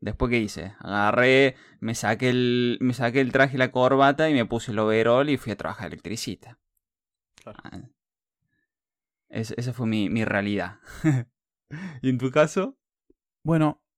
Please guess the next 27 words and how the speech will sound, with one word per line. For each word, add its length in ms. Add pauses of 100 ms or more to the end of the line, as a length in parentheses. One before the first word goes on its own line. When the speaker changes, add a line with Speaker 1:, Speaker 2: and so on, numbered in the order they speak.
Speaker 2:
eh, 100
por 160
un 120
lado 320
yo 260
no 120
tenía 260
muchas 560
expectativas 580
porque 300
no 100
tenía 260
idea 260
de 40
dónde 260
iba. 240
Imagínate, 400
yo 120
pensé 200
que 40
estaba 240
al 80
norte 240
de 40
Australia, 440
Nueva 180
Zelanda, 400